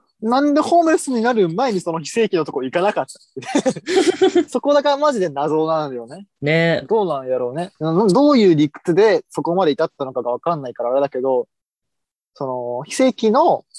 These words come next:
Speaker 1: 介護職になった方がいいでしょうかに対しての答えは、はいです。
Speaker 2: うん。働いてくださいだね。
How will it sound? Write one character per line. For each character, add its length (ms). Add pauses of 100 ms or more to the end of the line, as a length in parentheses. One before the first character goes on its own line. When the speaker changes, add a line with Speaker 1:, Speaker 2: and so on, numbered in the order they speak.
Speaker 1:
介 200
護 60
職 180
に 60
な 80
っ 60
た 100
方 40
が 80
い 100
い 40
で 120
し 80
ょ 100
う 40
か 200
に 60
対 200
し 40
て 100
の 100
答 220
え 40
は、 180 (140)
は 160
い 100
で 100
す。 240 (400)
Speaker 2:
う 60
ん。 280 (760)
働 380
い 40
て 100
く 80
だ 120
さ 120
い 60
だ 100
ね。 180